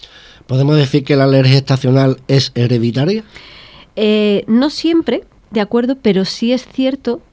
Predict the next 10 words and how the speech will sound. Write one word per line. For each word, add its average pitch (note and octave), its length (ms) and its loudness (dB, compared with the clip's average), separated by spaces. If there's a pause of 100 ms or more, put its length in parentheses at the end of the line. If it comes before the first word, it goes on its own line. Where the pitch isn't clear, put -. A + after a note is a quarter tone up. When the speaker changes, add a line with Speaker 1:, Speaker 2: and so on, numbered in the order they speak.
(100)
Speaker 2:
que G#3 180 -2
hay G#3+ 480 0
en F#3+ 180 -4
cualquier F#3 380 -6
tipo A#3 220 -6
de A3+ 80 -2
alergia C4 440 -6
cierta A3+ 400 -6
predisposición F#3 760 -6
genética, E3 640 -8